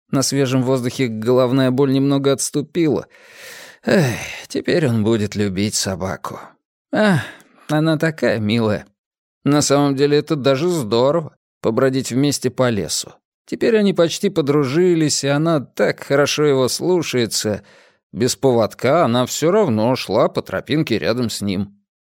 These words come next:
Вдруг леди рванула в сторону и понеслась в лес. Ну, черт побери, а! «Леди!»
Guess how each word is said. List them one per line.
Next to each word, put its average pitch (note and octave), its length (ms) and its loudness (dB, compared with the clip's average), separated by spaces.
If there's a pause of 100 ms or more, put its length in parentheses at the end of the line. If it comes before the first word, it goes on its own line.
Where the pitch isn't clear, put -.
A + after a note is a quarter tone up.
(1040)
Вдруг D#3+ 440 -4
леди C#3 300 2
рванула B2 480 2
в - 80 -10
сторону A#2+ 480 0
и A#2+ 60 -2
понеслась G#2 640 -4
в G2 80 -8
лес. - 420 -4 (240)
Ну, D#3 80 -2
черт - 640 -2
побери, A2 400 -2
а! B2 240 0 (540)
«Леди!» G3+ 720 4